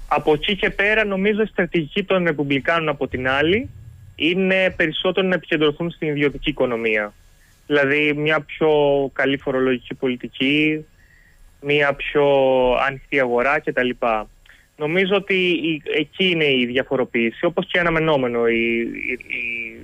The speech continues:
Δημοκρατική είναι περισσότερο υπέρ του κοινωνικού κράτους, οι Ρεπουμπλικάνοι βλέπουν περισσότερο την οικονομία, ε, υπό το πρίσμα της ελεύθερης αγοράς. Από εκεί πέρα, όσον αφορά το χρέος,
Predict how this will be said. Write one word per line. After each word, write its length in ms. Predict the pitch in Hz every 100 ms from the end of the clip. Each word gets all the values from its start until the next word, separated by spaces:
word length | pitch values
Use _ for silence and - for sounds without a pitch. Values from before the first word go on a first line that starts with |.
| - -
Δημοκρατική 520 | 139 135 135 131 -
είναι 140 | 175 - -
περισσότερο 400 | 147 160 147 135 - _
υπέρ 160 | 143
του 100 | 131
κοινωνικού 360 | 120 123 123 131
κράτους, 400 | 156 175 185 -
οι 100 | 170
Ρεπουμπλικάνοι 720 | 135 131 139 160 165 165 165 - - - - -
βλέπουν 400 | 151 165 165 151
περισσότερο 500 | 139 - 160 151 151
την 140 | 147
οικονομία, 880 | 139 139 135 135 151 151 147 143 139 - - - -
ε, 220 | 123 131
υπό 220 | 135 156
το 120 | 147
πρίσμα 340 | 143 147 151 143
της 80 | -
ελεύθερης 360 | 131 131 123
αγοράς. 400 | 131 123 117 110
Από 200 | - 135
εκεί 180 | 147 175
πέρα, 160 | 170 196
όσον 320 | 185 - 170
αφορά 260 | 156 170 170
το 100 | 165
χρέος, 580 | 156 151 120 113 -